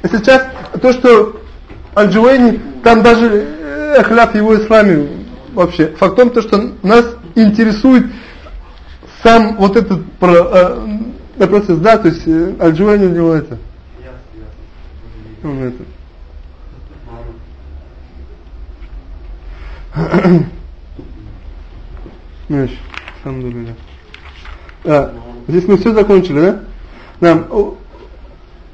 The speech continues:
Speaker 1: ويجوز نسخ المتواتر بالمت-، م-، م-، متواتر ونسخ الآحاد بالآحاد وبالمتواتر.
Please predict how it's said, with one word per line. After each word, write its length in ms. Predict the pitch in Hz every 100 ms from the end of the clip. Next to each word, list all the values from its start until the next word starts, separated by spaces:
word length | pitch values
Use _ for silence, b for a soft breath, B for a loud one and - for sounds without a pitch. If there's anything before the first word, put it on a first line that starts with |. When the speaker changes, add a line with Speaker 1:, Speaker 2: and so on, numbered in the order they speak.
| -
Speaker 1:
ويجوز 680 | 185 190 185 185 208 220 214 202
نسخ 320 | 185 208 208
المتواتر 520 | 196 180 185 202 190
بالمت-، 360 | 165 165 160 -
م-، 380 | 190 180 185
م-، 280 | 180 175 175 - 185
متواتر 480 | 170 180 196 185
ونسخ 340 | 170 170 190 180
الآحاد 500 | 165 165 185 180 170
بالآحاد 460 | 151 151 - 208 208 B B B
وبالمتواتر. 840 | 196 196 196 185 175 170 156 -